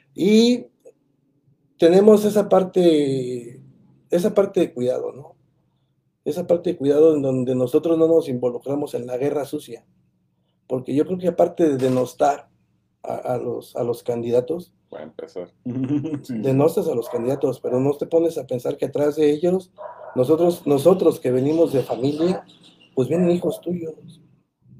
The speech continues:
Speaker 1: simplemente está tu esposa, están tus hijos, y esa parte en la política,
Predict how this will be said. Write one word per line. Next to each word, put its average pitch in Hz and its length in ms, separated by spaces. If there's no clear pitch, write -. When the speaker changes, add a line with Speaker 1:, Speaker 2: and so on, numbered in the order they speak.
Speaker 1:
simplemente 170 460
está 165 220
tu 151 80
esposa, 165 520
están 160 300
tus - 180
hijos, - 360
y 139 200
esa 185 580
parte 147 1080
en 120 100
la 120 140
política, 139 840